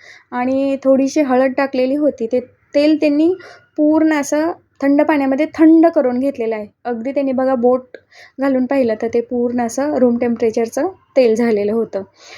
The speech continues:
नंतर त्या मिरचीमध्ये ते पूर्ण तेल टाकलेलं आहे.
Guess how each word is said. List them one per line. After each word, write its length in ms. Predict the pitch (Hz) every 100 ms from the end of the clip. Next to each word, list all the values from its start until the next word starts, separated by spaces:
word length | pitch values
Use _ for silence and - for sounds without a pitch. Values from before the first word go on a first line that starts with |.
| - 233
नंतर 320 | 233 233 240
त्या 240 | 247 285 339 339 _ - _ - _ _ _ _ _ _ _ -
मिरचीमध्ये 540 | 254 240 254 240 240
ते 180 | 254 247 240 - 254
पूर्ण 300 | 247 240 240
तेल 280 | 262 302 381 - - - -
टाकलेलं 420 | 254 233 214 220
आहे. 360 | 208 202 196